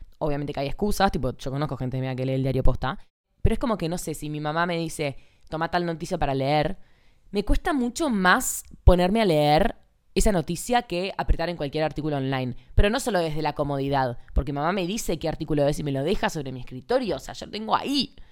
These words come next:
Pero aún así es como que no accedo tan fácil a leer en el diario. No sé qué onda. Siguiendo con esto, cuando mamá encuentra una noticia de algo que estuvimos hablando, o algo importante que está pasando en el mundo,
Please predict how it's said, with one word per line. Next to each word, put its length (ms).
Pero 160
aún 120
así 440
es 80
como 200
que 120
no 120
accedo 400
tan 200
fácil 280
a 40
leer 220
en 120
el 140
diario. 480
No 120
sé 220
qué 140
onda. 320
Siguiendo 400
con 100
esto, 200
cuando 180
mamá 220
encuentra 460
una 140
noticia 460
de 120
algo 160
que 80
estuvimos 340
hablando, 500
o 80
algo 220
importante 440
que 60
está 160
pasando 320
en 60
el 100
mundo, 540